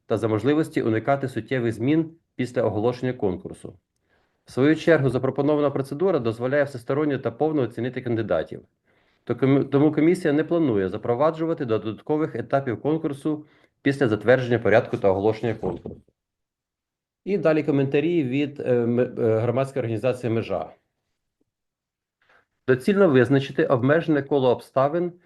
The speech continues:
які можуть бути підставою для перенесення дати та часу конкретного етапу конкурсу, з урахуванням лише мот-, мотивованих підстав, як то безпекова ситуація,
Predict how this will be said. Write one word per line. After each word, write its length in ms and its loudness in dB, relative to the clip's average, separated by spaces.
які 240 -4
можуть 340 0
бути 220 -2
підставою 640 0
для 160 -2
перенесення 760 -2
дати 640 -2
та 100 -4
часу 520 0
конкретного 680 -2
етапу 380 -2
конкурсу, 680 -8
з 100 -4
урахуванням 640 6
лише 440 2
мот-, 260 -2
мотивованих 600 4
підстав, 540 0
як 220 0
то 100 -2
безпекова 540 2
ситуація, 800 2